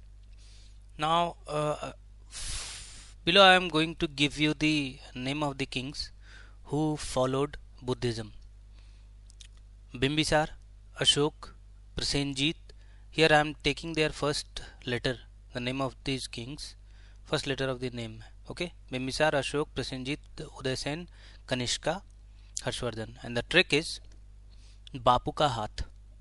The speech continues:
Now, how to remember Bapu ka haath? You know, Bapu was a very important part of Congress, and today the symbol of Congress is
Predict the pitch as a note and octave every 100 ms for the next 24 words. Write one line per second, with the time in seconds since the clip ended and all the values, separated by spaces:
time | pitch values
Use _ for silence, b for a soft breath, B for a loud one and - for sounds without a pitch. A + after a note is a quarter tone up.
0 | - C#3 C3 E3 F#3 E3 D#3 D#3 D#3 C3
1 | - C#3 B2+ A2 - - - - - -
2 | - - - - - - - b b b
3 | b b - - - - - - - -
4 | - - D#3+ F#3 A3 G#3 - - - -
5 | C#3+ C#3 C#3+ F3+ F3 E3 E3 C#3+ C#3 C#3+
6 | D3 C#3 C3 D3+ D3+ - C3+ C3 C3 -
7 | A#2+ A2+ A#2 A2 - - - - B2+ B2
8 | B2 A#2+ B2+ - - - C#3 D3+ C#3+ -
9 | - C#3 C#3 C#3+ - C3+ C3+ C3 - E3
10 | D#3+